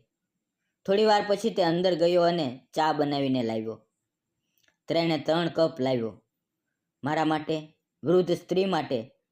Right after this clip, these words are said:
અને પોતાના માટે. વૃદ્ધ સ્ત્રી મારી બાજુમાં બેસીને મારી સાથે વાતો કરતી હતી. તે યુવક અમારી પાસે આવ્યો. તેણે બધાને એક એક કપ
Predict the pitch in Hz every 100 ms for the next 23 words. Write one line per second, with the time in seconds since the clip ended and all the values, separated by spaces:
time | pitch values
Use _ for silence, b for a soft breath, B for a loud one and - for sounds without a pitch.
0 | - 180 214 175 175 175 156 123 113 -
1 | 101 _ _ _ _ _ _ _ _ _
2 | 117 151 160 160 - 156 160 147 147 135
3 | 135 135 156 139 131 135 156 156 123 -
4 | _ _ _ _ 170 190 202 214 208 185
5 | 151 156 180 156 139 - 120 110 107 -
6 | _ _ _ _ _ _ _ _ _ _
7 | _ 160 165 151 160 156 131 - _ _
8 | 147 170 160 - 139 139 139 123 113 113
9 | - _ _ _ _ _ _ - 208 220
10 | 190 170 208 208 190 180 190 202 - 185